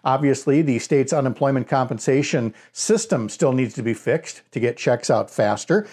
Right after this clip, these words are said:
Uh, rural broadband is something that it seems like Republicans and Democrats can agree on, but as always, the devil is in the details as far as who makes money out of extending broadband to more of Wisconsin.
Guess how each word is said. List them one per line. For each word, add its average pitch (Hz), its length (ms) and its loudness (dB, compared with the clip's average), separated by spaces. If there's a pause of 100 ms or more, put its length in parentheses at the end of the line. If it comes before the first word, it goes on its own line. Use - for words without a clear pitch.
(280)
Uh, 113 120 -2
rural 160 320 2
broadband 160 560 2
is 123 120 0
something 147 360 0
that 120 200 2
it 117 160 -4 (160)
seems 170 560 2
like 113 360 0 (200)
Republicans 143 640 0
and 123 120 -2
Democrats 127 580 0
can 131 160 -2
agree 143 340 2
on, 127 280 2
but 123 220 0 (220)
as 117 180 0
always, 131 380 2
the 113 80 0
devil 123 360 2
is 110 100 -2
in 131 140 2
the 110 60 0
details 123 600 0
as 113 80 -2
far 110 260 2
as 110 120 0 (360)
who 156 160 2
makes 131 280 2
money 117 460 0 (120)
out 117 160 0
of 110 160 0
extending 110 560 -4
broadband 107 640 0
to 113 280 2 (220)
more 120 180 2
of 104 140 0
Wisconsin. 107 560 -2